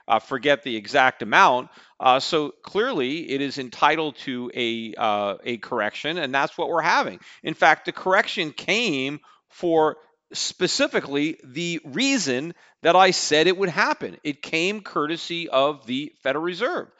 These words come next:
As I've been saying, I began forecasting even before the first rate hike in December of two thousand and fifteen that if the Federal Reserve ever tried to normalize interest rates, it would never succeed.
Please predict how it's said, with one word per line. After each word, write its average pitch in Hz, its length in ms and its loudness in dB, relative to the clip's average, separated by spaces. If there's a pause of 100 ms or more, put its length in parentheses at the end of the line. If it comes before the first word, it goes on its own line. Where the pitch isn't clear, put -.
(200)
As 147 240 2
I've 208 200 2
been 220 160 2
saying, 127 560 -2 (340)
I 151 320 4
began 143 840 0 (300)
forecasting 135 880 0
even 156 320 -6
before 170 500 -6
the 180 80 -8
first 196 360 -4
rate 170 220 2
hike 123 280 4
in 120 100 -8
December 147 460 -2
of 143 80 -10
two 156 140 -8
thousand 151 360 2
and 160 80 -8
fifteen 113 540 -10 (440)
that 120 160 2
if 123 80 -8
the 120 80 -8
Federal 156 340 0
Reserve 165 440 -4 (240)
ever 196 340 6
tried 180 480 6
to 160 80 -2
normalize 160 640 2
interest 127 440 -10
rates, 113 360 -4
it 113 140 -4
would 117 140 -6
never 104 340 -6
succeed. - 640 -16